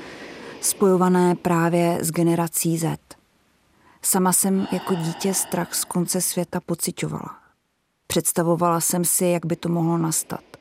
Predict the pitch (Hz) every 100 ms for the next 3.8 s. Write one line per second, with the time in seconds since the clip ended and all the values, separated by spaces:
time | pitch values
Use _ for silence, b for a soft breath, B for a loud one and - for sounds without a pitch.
0 | _ _ _ _ _ _ b b b b
1 | b b b _ 180 165 185 202 214 175
2 | 175 175 190 190 196 180 190 165 - 170
3 | 170 - 165 156 156 151 160 156